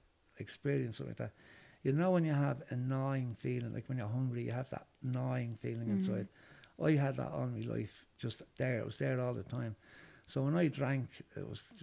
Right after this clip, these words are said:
Speaker 1: I could take or leave it. Smoked hash, I could take or leave. But the first day I took heroin, it was like I was home, because that hole just disappeared. And it was, I, I didn't feel high or stoned. I just felt, "Now I know how you feel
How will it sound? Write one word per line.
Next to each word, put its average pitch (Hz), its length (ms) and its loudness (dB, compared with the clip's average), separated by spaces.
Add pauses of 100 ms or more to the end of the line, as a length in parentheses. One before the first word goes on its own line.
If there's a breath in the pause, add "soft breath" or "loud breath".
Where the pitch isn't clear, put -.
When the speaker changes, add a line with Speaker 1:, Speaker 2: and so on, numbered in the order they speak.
(220)
Speaker 1:
I - 40 -10
could - 200 -8
take 135 260 0
or 110 80 -2
leave 120 320 -2
it. 110 200 -6
Smoked 120 400 -6
hash, 117 260 -4
I 123 40 -6
could 107 160 -10
take 113 240 -4
or 107 40 -6
leave. 107 160 -4 (420 loud breath)
But 123 100 -6
the 120 80 -4
first 160 340 0
day 139 180 2
I 123 40 -2
took 120 260 -6
heroin, 117 400 -4 (280 soft breath)
it - 40 -6
was 110 140 -6
like 127 180 -2
I 101 100 -6
was 104 140 -6
home, 131 280 -2 (480 loud breath)
because 120 220 -4
that 139 180 0
hole 123 240 0
just 113 240 -6 (160)
disappeared. 120 640 -4 (500 loud breath)
And 117 100 -2
it 113 80 -2
was, 127 160 -4 (120)
I, - 320 -6
I 131 40 0
didn't 143 260 2
feel 127 280 0
high 127 500 -2
or 104 60 -8
stoned. 131 500 -2 (300 loud breath)
I 127 60 0
just 139 240 -2
felt, 131 240 0 (120)
"Now 139 200 0
I 131 60 0
know 127 180 -2
how 120 100 0
you 123 240 -2
feel 117 320 -4